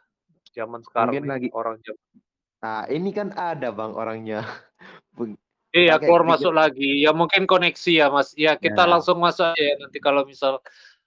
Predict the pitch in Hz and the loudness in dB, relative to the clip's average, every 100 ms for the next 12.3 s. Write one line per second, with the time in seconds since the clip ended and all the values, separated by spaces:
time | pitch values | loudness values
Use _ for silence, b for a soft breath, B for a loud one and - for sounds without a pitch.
0 | _ 175 175 - 165 185 180 180 170 185 | _ -20 -20 -6 2 2 2 -2 0 -2
1 | 185 175 180 180 180 175 175 185 175 180 | -2 -4 0 2 2 0 -4 -6 -6 -6
2 | 180 214 220 131 151 160 160 156 156 156 | -6 -6 -8 -4 -2 0 -2 -2 -2 -2
3 | 165 160 160 135 110 127 151 170 135 123 | -2 -4 -4 -8 -6 -4 -4 -2 -4 -2
4 | 127 123 131 156 156 156 139 139 - 139 | -2 -2 -2 0 2 2 0 -2 2 4
5 | 131 131 131 127 139 120 123 127 123 117 | 6 6 4 4 4 2 0 0 0 0
6 | 110 127 135 127 123 127 120 120 113 120 | 0 -2 -2 -4 -2 -2 -2 -4 -2 -4
7 | 120 135 123 123 123 120 117 120 117 113 | -2 0 2 2 2 0 2 2 0 -6
8 | 110 123 123 123 120 127 120 117 - 113 | -6 -4 -4 -4 -4 0 2 2 -2 -4
9 | 107 117 113 123 120 110 113 117 113 107 | -2 -2 0 0 0 0 -6 -4 -2 -2
10 | 120 107 107 104 - 120 113 107 120 B | 0 0 -2 -6 -8 -6 -4 -2 -4 B
11 | B B B B _ _ 135 139 156 180 | B B B B _ _ 2 6 6 8
12 | 185 185 | 6 4